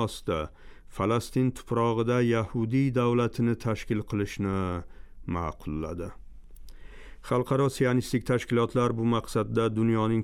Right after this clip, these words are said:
turli hududlari, xususan Yevropada yashovchi yahudiylarni Falastinga muhojir qilishdi. Shuningdek, ular terrorchilik hodisalari tashkil qilish yo'li bilan falastinliklarni qo'rqitib, ularni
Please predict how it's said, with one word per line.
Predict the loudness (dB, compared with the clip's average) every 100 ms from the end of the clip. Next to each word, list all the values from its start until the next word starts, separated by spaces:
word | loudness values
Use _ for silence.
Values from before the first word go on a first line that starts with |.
| -2
turli | -2 0 0
hududlari, | 0 0 2 2 2 2 -2 -8 -14 -14 -14 -10
xususan | -2 0 2 2 4
Yevropada | 4 4 4 2 2 4
yashovchi | 2 2 0 2 2 4
yahudiylarni | 4 2 2 2 4 4 2 0
Falastinga | 0 0 0 0 0 2 2 2 2 -2 -8 -18 -6
muhojir | -4 0 0 0 -2 -4
qilishdi. | -6 -6 -6 -10 -10 -12 -14 -14 -16 -18 -18 -18 -14 -14
Shuningdek, | -2 2 4 4 2 4
ular | 2 2 0 -10 -20 -18 -18 -10 0
terrorchilik | 2 4 2 2 0 0 2
hodisalari | 2 2 0 2 2 2 0
tashkil | -2 0 -2 0
qilish | 0 0 0
yo'li | 2 2
bilan | 2 0 -4 -10 -14 -14 -8 0
falastinliklarni | 2 0 0 2 2 2 2 2 2 0
qo'rqitib, | 0 0 -2 -2 0 2 -2 -12 -16 -16 -10 -2
ularni | 2 4 4